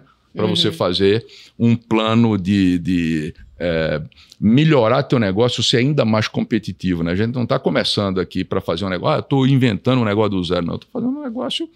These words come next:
Speaker 1: com um ponto de partida bem alto, né?
Speaker 2: Perfeito, né? E já que a gente tocou nessa, nesse relacionamento com as grandes empresas, Bruno, você que tá sempre circulando aí entre os maiores empresários do, do Brasil, a gente sabe que um assunto,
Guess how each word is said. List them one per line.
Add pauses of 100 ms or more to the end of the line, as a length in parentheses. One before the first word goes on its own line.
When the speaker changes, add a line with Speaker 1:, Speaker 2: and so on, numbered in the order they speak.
(300)
Speaker 1:
com
um
ponto
de
partida
bem
alto,
né? (380)
Speaker 2:
Perfeito,
né? (480)
E
já
que
a
gente
tocou
nessa,
nesse
relacionamento
com
as
grandes
empresas,
Bruno,
você
que
tá
sempre
circulando
aí
entre
os (440)
maiores
empresários
do,
do
Brasil,
a
gente
sabe
que
um
assunto,